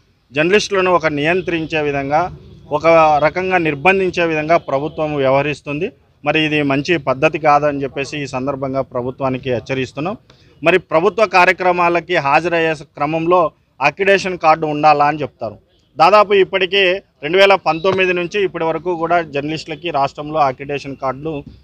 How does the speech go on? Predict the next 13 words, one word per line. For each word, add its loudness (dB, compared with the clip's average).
మంజూరు 4
చేయలేదు. -4
మరి 2
ఏ 6
రకంగా 2
జర్నలిస్టులు -4
కార్డు 2
చూపించి -6
ప్రభుత్వ -6
కార్యక్రమాలకి -2
హాజరు 2
కమ్మని -6
చెప్పి -4